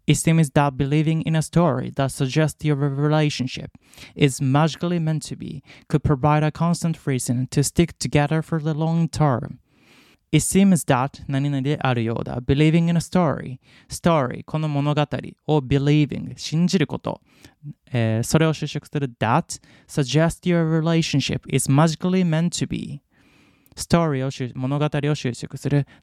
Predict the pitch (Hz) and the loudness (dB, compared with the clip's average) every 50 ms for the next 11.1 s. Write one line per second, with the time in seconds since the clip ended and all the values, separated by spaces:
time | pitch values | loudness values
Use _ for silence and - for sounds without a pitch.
0 | - - 160 170 - - 175 160 - 208 214 185 139 143 - - - - - 160 | -2 0 0 0 2 0 -2 0 2 2 2 2 2 0 -2 -6 -8 -4 -2 0
1 | 151 156 156 175 185 180 170 - - - 226 - - 139 123 - - - - - | 2 2 4 4 2 2 0 -4 -4 -4 -4 -2 -2 -4 -6 -6 -10 -10 -10 -10
2 | - - - _ - _ _ - 139 143 156 180 185 175 175 175 175 185 185 180 | -10 -12 -14 _ -20 _ _ 2 4 4 6 4 4 2 0 0 0 0 0 0
3 | 165 - - 127 - 135 - - 139 139 160 180 - - 165 - 170 156 - 180 | -2 -4 -10 -12 -14 -14 -12 -4 -2 2 2 2 2 0 0 0 -2 -2 0 0
4 | 196 196 - - 127 113 - _ - - - - - - - _ - 151 156 147 | 0 0 0 -2 -6 -6 -6 _ -12 -14 -14 -14 -18 -20 -16 _ 2 2 4 4
5 | - - - - - - 127 123 135 151 165 180 165 - _ - 190 196 202 196 | 2 -4 -14 -18 -6 2 4 6 6 6 4 2 -2 -6 _ -10 -8 -6 -6 -6
6 | 175 139 139 147 160 160 - - - - - 117 - - - _ - - _ _ | -6 -6 -6 -6 -6 -6 -6 -6 -8 -8 -8 -8 -10 -10 -14 _ -20 -20 _ _
7 | - - 135 165 170 131 110 - _ _ _ _ _ _ _ _ _ _ _ _ | 0 2 2 4 4 2 -2 -6 _ _ _ _ _ _ _ _ _ _ _ _
8 | _ _ - 131 131 147 165 175 165 196 185 175 175 175 165 214 220 220 220 220 | _ _ -8 -4 -2 0 0 2 2 2 2 2 2 2 2 2 2 2 2 2
9 | 220 220 226 226 214 196 190 202 202 - _ _ _ _ _ - - 214 247 240 | 2 2 2 2 2 2 2 0 -2 -2 _ _ _ _ _ 2 4 4 6 6
10 | 226 196 156 135 120 117 110 110 - 120 120 113 - - 120 - - - - - | 4 2 2 0 0 -2 -4 -8 -8 -8 -8 -8 -8 -10 -14 -12 -12 -14 -14 -14
11 | - _ | -16 _